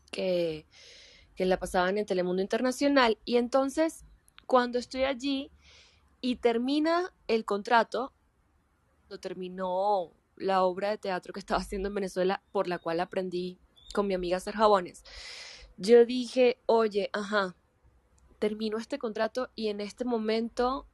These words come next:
¿qué voy a hacer, no? O sea, voy a seguir haciendo casting", claro que sí, como, como siempre, como la vida de los actores y las actrices, pero yo creo que es el momento de iniciar con esto que yo quería hacer desde hace un buen tiempo. Entonces,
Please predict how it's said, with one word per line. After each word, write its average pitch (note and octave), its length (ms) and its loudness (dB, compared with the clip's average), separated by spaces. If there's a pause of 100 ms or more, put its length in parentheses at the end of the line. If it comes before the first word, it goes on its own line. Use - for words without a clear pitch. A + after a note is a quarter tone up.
(380)
¿qué A3+ 120 0
voy A3 200 4
a A#3 60 2
hacer, A3+ 380 0
no? A3 240 -4
O C4 40 -6
sea, G3+ 180 -2
voy F#3+ 120 4
a G3+ 40 -2
seguir G#3+ 220 -2
haciendo G#3 300 -4
casting", G#3+ 340 -6
claro F#3+ 240 -6
que - 100 -16
sí, A3 220 -10
como, F3 460 -6
como E3+ 220 -2
siempre, A3 500 8
como E3+ 360 -4
la D#3 140 2
vida E3+ 260 6
de G#3 60 0
los F#3 180 2
actores F3 400 -2
y G3+ 160 -6
las F#3 140 -6
actrices, B3 560 -4 (600)
pero B3 400 8 (220)
yo A3 240 -4
creo A#3 580 -2
que A3 100 -10
es G#3+ 80 -10
el A3 60 -8
momento A#3 400 -6
de A#3+ 80 -4
iniciar G#3+ 640 -2
con G3 180 -8
esto G3 260 -12
que A3+ 120 -8
yo F#3+ 160 -6
quería G#3+ 320 -4
hacer G#3 240 -10
desde G3+ 180 -10
hace G#3 400 -8
un G#3+ 160 -4
buen G#3+ 200 -6
tiempo. G3 320 -2
Entonces, G3 360 -8